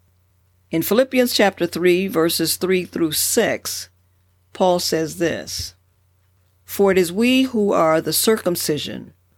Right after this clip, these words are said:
who serve God by his Spirit, who boast in Christ Jesus and who put no confidence in the flesh." Then he begins with verse four and says this, "Though I myself have reasons for such confidence.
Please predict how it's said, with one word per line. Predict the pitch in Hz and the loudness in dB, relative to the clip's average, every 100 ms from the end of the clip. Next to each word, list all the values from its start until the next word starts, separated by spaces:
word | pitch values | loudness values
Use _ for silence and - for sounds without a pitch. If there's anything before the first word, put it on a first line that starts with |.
| _ _ | _ _
who | 170 | -4
serve | 156 - 226 240 247 | -2 2 2 2 0
God | 180 170 151 151 196 | 2 2 2 -2 0
by | 156 160 | 0 2
his | 170 165 | 0 0
Spirit, | - 170 135 127 - - _ _ _ _ _ | 0 -2 -2 -8 -12 -18 _ _ _ _ _
who | 185 | -2
boast | 165 175 196 196 | 2 2 2 0
in | 123 175 165 | -2 -2 0
Christ | 175 165 - | 0 0 -2
Jesus | 180 196 202 208 208 | -2 -2 0 -2 -2
and | 165 165 | -4 -4
who | 170 | -4
put | - 180 | -2 -2
no | 165 170 | 0 -2
confidence | - 165 165 165 165 170 | -2 -4 -4 -6 -6 -6
in | - 220 | -2 -2
the | 214 | -2
flesh." | - 104 - - - - _ _ _ _ _ - | -6 -10 -10 -12 -12 -14 _ _ _ _ _ -2
Then | 233 262 | 2 4
he | 247 | 2
begins | 202 196 185 175 | 2 2 2 0
with | 170 | -2
verse | 156 165 - | 0 0 -2
four | - 202 170 151 | 0 2 2 0
and | 151 | -2
says | - 151 151 | -4 -4 -2
this, | 185 160 - - - _ _ _ _ _ _ _ _ | -2 -2 -4 -10 -12 _ _ _ _ _ _ _ _
"Though | 214 175 | 2 2
I | - 240 285 | 4 2 2
myself | 240 240 240 - 247 160 175 | 0 0 0 0 0 -2 0
have | 170 160 | 0 0
reasons | 175 233 202 151 147 147 | 0 0 0 -2 -4 -4
for | 151 | -4
such | 156 156 156 - | -2 -2 -2 -4
confidence. | 165 156 - 85 - - - | -4 -4 -10 -12 -14 -14 -14